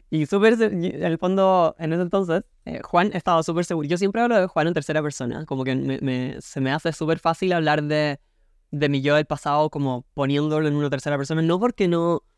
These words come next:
no sienta la, la, no sienta que tengo una conexión con mi yo actual y mi yo del pasado, sino porque es fácil,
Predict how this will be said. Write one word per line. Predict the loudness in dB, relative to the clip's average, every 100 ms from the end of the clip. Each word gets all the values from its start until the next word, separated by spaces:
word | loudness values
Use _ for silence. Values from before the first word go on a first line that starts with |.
| _ _
no | -2 0
sienta | 0 0 2
la, | 0 0
la, | -2 -4 -8 _ _ _ _
no | -2 0
sienta | 2 2
que | 2
tengo | 2
una | 0 0
conexión | -2 -4 -4 -4
con | 0 0
mi | 0 0
yo | -2 -2 -4
actual | -8 -4 -2 0
y | 0
mi | 0
yo | 0
del | -2
pasado, | -6 -6 -4
sino | 0 0
porque | 0 0 0 0 -4
es | -10 -4
fácil, | -4 -2 -2 -2